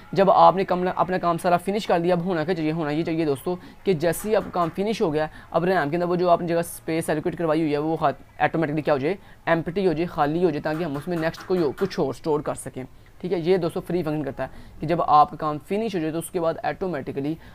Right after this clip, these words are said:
आपकी वो जो space आपने allocate करवाई हुई है, वो खुद ब खुद अपनी जगह छोड़ दे, अपनी जगह जो है destroy कर दे। इस,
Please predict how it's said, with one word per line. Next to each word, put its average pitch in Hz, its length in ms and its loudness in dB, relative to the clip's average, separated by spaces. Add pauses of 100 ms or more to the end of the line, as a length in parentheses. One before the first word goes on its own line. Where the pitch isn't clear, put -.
(100)
आपकी 151 340 -2
वो 165 120 -2
जो 165 80 0
space 160 580 -4
आपने 151 520 2 (260)
allocate 170 360 2
करवाई 151 320 2
हुई 139 120 0
है, 143 60 0
वो 151 80 -2
खुद 180 180 -2
ब 165 100 -2
खुद 165 240 -4
अपनी - 320 -4
जगह 151 180 -2
छोड़ 160 320 -2
दे, 151 240 -6 (300)
अपनी 160 240 -4
जगह 156 180 2
जो 147 140 0
है 143 80 0
destroy 170 480 2
कर 156 180 0
दे। 147 200 -4 (320)
इस, - 160 -6